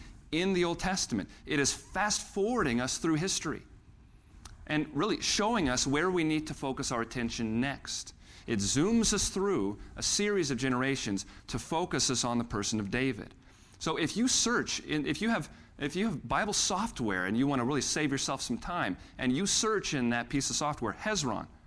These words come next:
or Aminadab or Nahshon, you're not gonna find anything. You're gonna find their name a number of times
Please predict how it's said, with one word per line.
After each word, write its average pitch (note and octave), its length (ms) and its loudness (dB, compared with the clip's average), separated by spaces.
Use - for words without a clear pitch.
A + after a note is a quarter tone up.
or C3+ 280 -2
Aminadab C#3 560 0
or C#3+ 180 2
Nahshon, C#3+ 640 0
you're A#3+ 80 2
not C#4 80 -2
gonna F3+ 120 0
find G#3+ 240 2
anything. C#4+ 360 2
You're F3 80 2
gonna G#3+ 140 2
find G#3 220 2
their F3+ 60 4
name G3 400 4
a D3 80 2
number F3+ 400 4
of C3 120 2
times F3+ 480 0